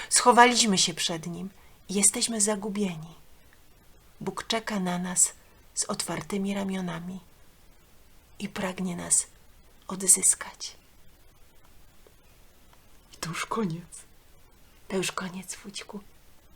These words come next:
Speaker 2: To była bardzo piękna historia, ciociu Cieszko.
Speaker 1: Tak, Wójciku.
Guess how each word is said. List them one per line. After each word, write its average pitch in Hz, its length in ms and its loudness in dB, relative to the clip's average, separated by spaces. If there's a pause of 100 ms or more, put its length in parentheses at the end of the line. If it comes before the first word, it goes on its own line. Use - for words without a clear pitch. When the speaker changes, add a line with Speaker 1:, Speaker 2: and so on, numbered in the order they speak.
(640)
Speaker 2:
To 190 60 2
była 196 340 6 (560)
bardzo 247 520 6
piękna 233 480 -2
historia, 202 640 -4 (280)
ciociu 156 300 -6
Cieszko. - 500 -8 (840)
Speaker 1:
Tak, 175 280 -6
Wójciku. - 340 -10